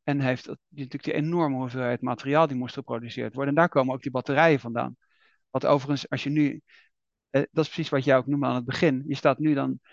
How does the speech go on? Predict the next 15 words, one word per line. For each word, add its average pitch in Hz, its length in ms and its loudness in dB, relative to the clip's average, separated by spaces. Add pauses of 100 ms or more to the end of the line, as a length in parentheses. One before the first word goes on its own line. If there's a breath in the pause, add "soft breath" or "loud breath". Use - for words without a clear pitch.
(420 loud breath)
ga - 140 0
je 135 120 4
batterijen 147 480 4
kopen 123 400 0
en 151 60 0
dan 139 160 -2
koop 139 220 0
je - 80 -8
Varta-batterijen. 127 800 2
En 139 60 2
dan 143 100 2
denk 143 140 2
je: 143 60 2
"Hey, 151 160 4
f-, - 340 -18